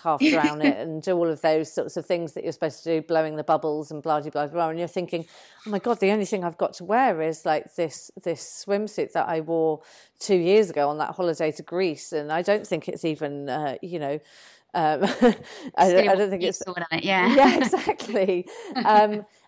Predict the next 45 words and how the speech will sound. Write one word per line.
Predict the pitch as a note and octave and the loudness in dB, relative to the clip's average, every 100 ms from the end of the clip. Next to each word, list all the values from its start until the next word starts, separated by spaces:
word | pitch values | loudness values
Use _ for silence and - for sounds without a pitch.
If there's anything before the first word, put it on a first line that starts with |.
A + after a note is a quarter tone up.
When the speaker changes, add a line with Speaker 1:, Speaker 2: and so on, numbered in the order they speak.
| - | -2
Speaker 1:
and | G#3 | 2
so | B3 | 4
you | G#3+ G3 | 4 4
talked | G3+ B3+ G#3 | 2 2 2
about | - D#3 | -2 -4
maternity | F3+ A#3 B3 B3 A#3 F#3+ D#3+ | -4 0 0 0 -4 -6 -4
wear | D#3 D3 | -4 -6
there. | C#3+ D#3 D#3 D#3+ - | -6 -6 -4 -6 -4
Um, | E3+ E3 D#3+ D#3+ | -4 -4 -6 -8
I, | F3 - E3+ F3+ - | -8 -4 -2 -2 -2
I, | F3 F#3 | -2 -2
I | |
remember | F#3+ E3 D#3 D3 D3 D#3 D#3 | -4 -6 -8 -10 -8 -8 -8
the | E3 F3+ | -8 -8
only | F#3 | -8
thing | E3+ F3 | -10 -12
that | D#3+ - | -10 -10
I | |
could | D#3+ D#3+ | -10 -10
ever | E3 E3 | -10 -10
get | - D#3 | -8 -8
into | F#3+ F#3+ F3+ - D3 | -8 -10 -10 -8 -8
by | D3 D#3 | -6 -8
the | D#3 | -8
time | D#3+ D3+ | -12 -10
I | D3 | -12
got | - D3+ - | -8 -10 -10
to | - D3+ | -12 -10
about | D3+ D3+ D3+ C#3 - | -8 -8 -8 -12 -16
six | - E3+ - F3+ | -10 -10 -10 -12
months, | D3+ D3 - - - - | -12 -12 -16 -20 -18 -12
um, | D#3 D3+ - | -12 -12 -12
pregnant | F3+ E3+ C3+ C#3 A#2+ - | -10 -10 -12 -18 -20 -12
with | D#3+ D#3 | -10 -10
my | D3+ C#3 | -10 -8
second, | - C4+ - C#3+ C#3 - | -4 -6 -6 -14 -14 -20
'cause | - | -20
I | D#3 D3 | -16 -14
was | C#3+ C3+ _ - | -14 -18 _ -16
enormous, | D3+ C#3 D3 G3 C4+ C#3 D3 A3 - - - - - | -14 -14 -4 0 0 -2 -8 -14 -18 -20 -20 -20 -8
was, | F#3+ G3 F#3+ | 2 4 4
Speaker 2:
<laughs> | C4+ A3+ | 2 2
Speaker 1:
uh, | F#3+ G3 | 4 4
a | - | 4
bikini. | G#3+ - E4 G4+ F3+ C3+ | 0 0 0 -2 -2 -6